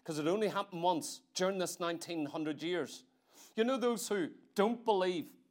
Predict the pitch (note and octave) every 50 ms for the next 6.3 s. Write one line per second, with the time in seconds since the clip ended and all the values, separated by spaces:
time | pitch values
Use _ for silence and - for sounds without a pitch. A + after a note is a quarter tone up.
0 | _ _ C#3 C#3 C#3+ E3 F3+ F3+ F#3 F#3 F3+ D#3+ D3+ D#3 C#3+ - - E3+ D#3+ D3+
1 | C#3 - - D3+ D3 A#2+ - - D3+ C3+ F#3+ F#3+ D#3+ B2+ A2 - - _ _ _
2 | _ _ _ _ _ _ _ _ _ _ _ _ _ _ _ _ _ _ - G3
3 | F#3+ G#3+ A3+ G#3+ - G#3 G3 G3 F#3+ - - - - F#3 G3 G3+ G3 G3 F#3+ F3
4 | F#3+ F#3 E3 D#3+ F3 F#3 F3 F3+ F#3+ F3 D3+ C#3 - - D#3 C#3 D3 D3+ D3 -
5 | F3 E3 E3+ E3 E3 D3 D3+ E3 D3 D3+ D#3+ D#3+ D#3 C#3 E3+ F3+ F#3+ F#3 - F#3
6 | F#3 D#3+ C3+ A#2 G2+